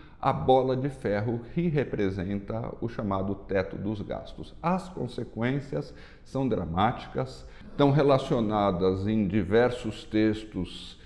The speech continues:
citados no nosso artigo, mas vale a pena chamar atenção para três delas,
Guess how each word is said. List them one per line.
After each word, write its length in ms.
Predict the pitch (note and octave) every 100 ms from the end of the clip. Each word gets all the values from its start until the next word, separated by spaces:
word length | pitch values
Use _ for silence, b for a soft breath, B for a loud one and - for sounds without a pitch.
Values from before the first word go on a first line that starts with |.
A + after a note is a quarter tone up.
| B -
citados 880 | - C#3 C3+ F#2+ F2+ E2 F2+ F2
no 160 | F#2 G2+
nosso 320 | F2+ F2+ -
artigo, 720 | G2 - - D3 D#3 E3+ D#3+ B B B
mas 240 | - A#2 A2+
vale 220 | C3+ C#3
a 60 | B2+
pena 280 | D3+ C3+ C3
chamar 680 | - B2+ A#2 A#2+ B2 C3+ B2+
atenção 540 | B2 C3 B2 - C3+
para 220 | C3+ C3+
três 480 | A#2 - D3 D#3+ D3
delas, 580 | G2+ G#2 E2+ B1 - -